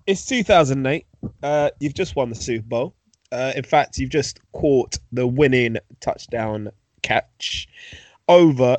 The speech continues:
the previously undefeated Patriots. I mean, at this point, you, you, you're, you're on cloud nine, right? Uh, fast forward nine months later, um, you've had a contract dispute,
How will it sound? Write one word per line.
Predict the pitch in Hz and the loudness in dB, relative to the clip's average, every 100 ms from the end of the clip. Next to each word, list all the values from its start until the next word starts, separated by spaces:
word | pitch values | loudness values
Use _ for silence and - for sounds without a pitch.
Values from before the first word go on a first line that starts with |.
| - | -2
the | 127 123 120 - _ _ _ | -4 -2 -2 -6 _ _ _
previously | - - 156 156 143 135 123 127 131 123 127 _ _ _ _ | -14 -4 -2 0 0 -2 -4 -4 -2 -2 -8 _ _ _ _
undefeated | 151 139 131 117 143 127 113 | 0 2 -2 -2 -2 -2 -2
Patriots. | 135 143 - 92 107 - | -2 -2 -6 -8 -8 -6
I | - | -4
mean, | 127 127 | 0 -2
at | - | -2
this | 143 | -4
point, | - 131 123 120 | -2 0 -2 -2
you, | 123 117 - 85 _ | -2 -2 -4 -20 _
you, | 127 120 | -4 -2
you're, | 120 117 113 - _ _ _ _ | -2 0 0 0 _ _ _ _
you're | 135 | 0
on | 131 | 0
cloud | - 120 110 | 4 6 6
nine, | 120 113 | 2 0
right? | 107 123 - _ _ _ _ - _ - | 2 0 0 _ _ _ _ -20 _ 4
Uh, | 127 | 4
fast | - 196 175 - | 6 4 4 2
forward | - 143 127 | -2 0 0
nine | 127 120 | 0 -2
months | 117 98 | -4 -6
later, | 120 113 113 123 165 _ _ _ _ _ _ | -6 -6 -4 -6 -6 _ _ _ _ _ _
um, | 131 131 131 131 147 _ _ _ _ _ | 0 2 2 -2 -8 _ _ _ _ _
you've | 123 | -2
had | 175 139 | 0 0
a | |
contract | - 135 123 127 101 | 0 -2 2 -2 0
dispute, | 120 - 139 175 | -6 -4 -4 -4